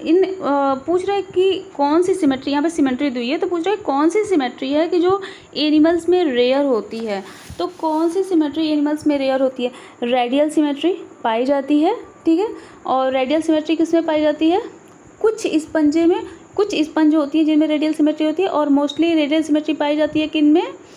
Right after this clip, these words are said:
जो, अ, Echinodermata के जीव हैं और उसके बाद नाइडेरिया, तो इन दोनों में पाई जाती है रेडियल symmetry। Bilateral symmetry, तो bilateral symmetry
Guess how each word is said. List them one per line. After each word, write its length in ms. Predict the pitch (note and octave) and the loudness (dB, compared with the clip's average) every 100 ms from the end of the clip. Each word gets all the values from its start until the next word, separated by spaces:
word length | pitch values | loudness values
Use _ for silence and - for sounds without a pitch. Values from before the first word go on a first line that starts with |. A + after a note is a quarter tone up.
| - - - C4 | -20 -20 -8 -2
जो, 280 | C#4 D4 | 2 2
अ, 220 | D4 C#4 B3 B3 B3+ B3+ B3+ B3+ A#3 - - | 2 0 0 0 0 0 0 -2 -6 -14 -10
Echinodermata 680 | C4+ C4+ C#4+ D4+ C#4+ D4+ D#4 | -4 -2 0 0 0 0 0
के 100 | D#4 | 0
जीव 220 | C#4+ D#4+ | 2 2
हैं 220 | G#4 F4+ - - - - | 2 0 -4 -14 -14 -6
और 200 | B3 B3+ | -2 -2
उसके 220 | B3+ - | -2 -2
बाद 260 | E4+ B4+ B4 - B3+ | 0 0 -4 -6 -2
नाइडेरिया, 640 | B3 G#3+ G#3 G#3 G#3 G3 - - - - | 0 0 0 0 0 -4 -8 -20 -20 -2
तो 200 | F#4 F#4+ | -2 0
इन 180 | F4 F4+ | 2 4
दोनों 200 | D#4 C#4+ | 4 2
में 100 | C#4 | 0
पाई 160 | C4 A#3+ | 0 0
जाती 180 | A#3 | 0
है 80 | C#4 | 2
रेडियल 260 | G3 F#3 G3+ | 0 0 -2
symmetry। 320 | G3 D#3+ F#3 - - - - | -4 -6 -8 -12 -20 -16 -10
Bilateral 800 | G#3+ A#3 B3+ E4 F4+ F4+ F#4 F#4 | -4 -2 -2 0 0 0 -2 0
symmetry, 480 | F#4 F4 E4+ F4 E4+ - - - - | 2 2 2 0 -2 -6 -20 -16 -6
तो 100 | E4 | -4
bilateral 800 | C4 A#3+ B3+ D#4+ D#4+ D#4 D#4+ D#4+ | -2 -4 -2 0 0 -2 -4 -2
symmetry 600 | C#4+ C#4 D#4+ D#4+ D#4 | -4 -4 -2 -2 -2